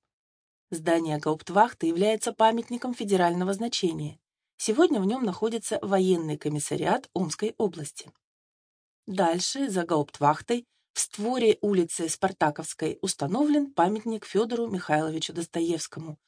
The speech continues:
скульптор Сергей Голованцев. Четыре года великий русский писатель отбывал каторгу в Омском остроге. Впечатления пережитого и увиденного Достоевским на каторге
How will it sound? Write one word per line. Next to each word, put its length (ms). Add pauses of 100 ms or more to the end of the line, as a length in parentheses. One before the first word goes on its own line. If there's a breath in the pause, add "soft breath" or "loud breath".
(140)
скульптор 640
Сергей 560
Голованцев. 720 (1040)
Четыре 380
года 240
великий 400
русский 320
писатель 520
отбывал 400
каторгу 460
в 140
Омском 360
остроге. 580 (500)
Впечатления 680
пережитого 600
и 160
увиденного 800
Достоевским 720
на 140
каторге 500